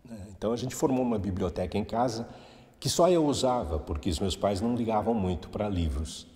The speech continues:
né? Então eu afundei nesses livros, como afundei nos gibis, né?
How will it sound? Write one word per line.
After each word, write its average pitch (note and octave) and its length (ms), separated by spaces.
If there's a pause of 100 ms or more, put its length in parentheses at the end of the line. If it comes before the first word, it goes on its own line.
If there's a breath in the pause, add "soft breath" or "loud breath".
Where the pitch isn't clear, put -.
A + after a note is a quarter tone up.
(120)
né? F2 200
Então C3 200
eu D#3+ 80
afundei G3+ 480
nesses G2 340
livros, C#2+ 500 (240 loud breath)
como G#2 180
afundei B2+ 400
nos C3+ 160
gibis, C3+ 600 (240)
né? F#2+ 160